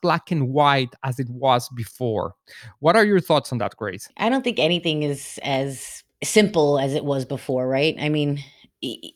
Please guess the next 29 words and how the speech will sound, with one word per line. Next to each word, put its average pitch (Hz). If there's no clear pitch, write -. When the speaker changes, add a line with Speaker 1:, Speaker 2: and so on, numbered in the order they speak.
Speaker 2:
not 214
just 196
having 156
to 156
do 151
with 139
Google's 139
updates, 123
not 175
just 160
having 143
to 139
do 135
with 127
the 139
current 151
situation 131
and 123
the 127
way 127
everything 135
is 131
in 135
our 131
world, 131
but 143
just 175
in 160
general, 127